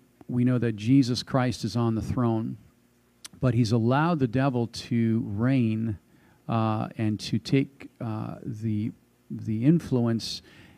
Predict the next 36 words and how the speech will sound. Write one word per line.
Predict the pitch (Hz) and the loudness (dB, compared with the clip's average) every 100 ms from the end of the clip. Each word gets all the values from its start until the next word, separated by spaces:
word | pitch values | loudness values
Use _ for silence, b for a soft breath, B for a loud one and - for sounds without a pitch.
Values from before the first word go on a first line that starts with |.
| - | -4
as | 113 117 98 | -2 0 -2
the | 107 - _ _ - | -6 -8 _ _ -4
Prince | 135 123 - | -2 0 -2
of | 113 - | -4 0
Peace, | 120 117 - - - | 0 0 -4 -8 -8
or | - 110 | -6 -4
excuse | 113 - 110 | -4 -4 -2
me, | 110 | -2
the | 104 | -4
Prince | - 160 135 - - - - | 4 6 6 2 -8 -12 -8
of | 120 117 110 104 | -4 -2 -4 -6
the, | 104 _ _ _ 117 139 | -8 _ _ _ -14 -6
of | 117 104 | -6 -4
the | 110 107 | -6 -4
air, | 120 107 104 | -4 -4 -8
excuse | 101 - 104 | -10 -6 -6
me. | 101 92 B B B B - | -6 -10 B B B B -2
Uh, | 120 117 113 - - _ _ 151 | 2 2 0 -4 -18 _ _ -4
so | - 139 | 4 4
the | 127 | 6
Lord | 135 175 | 6 6
has | 139 | 4
given | 113 147 135 | 4 4 6
him | 117 131 127 - | 4 4 2 0
power | - 139 151 165 123 120 | -4 -2 0 4 4 2
for | 113 - 117 | -2 -2 -2
a | |
short | - - 151 165 - | -2 4 4 4 2
time | 151 123 117 135 - _ - | 2 2 2 0 -4 _ -4
until | 113 - 120 | -2 2 2
Revelations | 123 131 131 - 135 | 4 4 2 0 -4
chapter | - 127 - | -2 -4 -4
five, | 120 151 131 120 104 | -4 0 0 0 0
when | 117 | -2
he, | 107 127 120 B B B B - | 2 2 0 B B B B -8
uh, | 117 107 107 113 | -4 -4 -4 -8